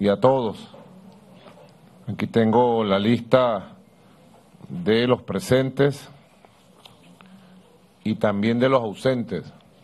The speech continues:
que no pudieron llegar por, por motivo de estar fuera del país alguno, como Farruco y Jesse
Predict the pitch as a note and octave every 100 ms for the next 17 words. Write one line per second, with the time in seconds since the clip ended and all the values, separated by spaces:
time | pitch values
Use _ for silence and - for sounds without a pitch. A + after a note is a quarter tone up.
0 | _ - - - - - - - - -
1 | _ _ _ _ _ _ _ _ - F#2+
2 | G2 G#2+ G#2 A2+ A#2 G2+ F#2+ G#2 G#2 A#2
3 | A2 F#2 E2 - _ - - _ _ _
4 | _ _ _ _ _ _ - _ _ _
5 | _ _ G2+ F#2+ F#2+ F#2 G#2+ A2 A2+ A#2
6 | A2 F2+ D#2+ - _ _ _ _ _ _
7 | _ _ _ _ _ - F#2 F#2+ - G#2
8 | G2+ B2 A#2 A#2+ A2 G#2 G2 G#2 G#2+ A#2
9 | A#2 A2+ A2+ - - _ _ _ _ _
10 | _ _ _ - G2 F#2 - F2+ F2+ A#2+
11 | A2+ A2 F#2+ G#2 A2+ - A#2